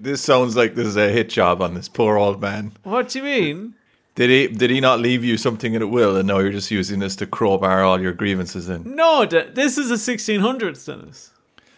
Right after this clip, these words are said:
Speaker 2: This
Speaker 1: All
Speaker 2: is
Speaker 1: right, okay, fair enough.
Speaker 2: I, I
Speaker 1: I find, though, with this, don't you find that, like, any man in these stories, right? Okay?
Speaker 2: Mm.
Speaker 1: Like, and they don't spend money.
Speaker 2: Yeah.
Speaker 1: Right? And then they just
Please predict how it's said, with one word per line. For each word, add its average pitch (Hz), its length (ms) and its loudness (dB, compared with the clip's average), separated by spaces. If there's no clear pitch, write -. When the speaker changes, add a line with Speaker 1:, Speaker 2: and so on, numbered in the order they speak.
Speaker 2:
This 233 160 -6
Speaker 1:
All 127 160 4
Speaker 2:
is 113 60 4
Speaker 1:
right, 104 180 2
okay, 101 140 -4
fair 95 260 0
enough. 87 260 -8
Speaker 2:
I, 117 100 -16
I 175 300 -6
Speaker 1:
I 185 260 4
find, 180 380 4
though, 147 100 6
with 127 100 0
this, 120 140 2
don't 139 200 4
you 156 100 0
find 135 320 2
that, 95 100 2
like, 104 240 -2
any 151 420 0
man 127 500 0
in 113 320 0
these 107 180 0
stories, 95 600 0
right? 95 300 -2
Okay? 101 320 0
Speaker 2:
Mm. 131 60 -16
Speaker 1:
Like, 107 280 0
and 110 160 2
they 113 80 2
don't 123 260 2
spend 120 400 -2
money. 113 520 0
Speaker 2:
Yeah. 135 340 -6
Speaker 1:
Right? 104 400 2
And 113 180 0
then 117 120 2
they 117 100 2
just 113 360 -4